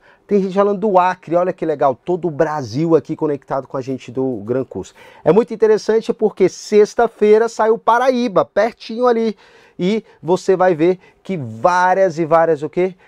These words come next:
Várias e várias informações que nós vamos começar agora. É, anotem alguma coisa e também a gente vai deixar disponibilizado aqui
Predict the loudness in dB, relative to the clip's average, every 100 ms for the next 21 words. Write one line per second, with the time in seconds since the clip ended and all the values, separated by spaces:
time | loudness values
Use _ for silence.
0 | _ -18 -16 -8 0 2 2 -2 -4 -6
1 | -4 -2 -4 -8 -10 -12 -10 -14 -12 -12
2 | -12 -12 -12 -14 -18 -14 -14 -12 -10 -10
3 | -10 _ _ _ -6 -2 0 0 -4 _
4 | _ -20 -20 -4 0 2 2 4 4 2
5 | -2 _ _ -4 0 4 4 4 -2 -8
6 | -8 -10 -12 -10 -6 -4 -4 -4 -4 -2
7 | -2 -6 -6 -4 -4 -4 -4 -6 -6 -4
8 | -4 -4 -4 -2 0 2 0 0 0 0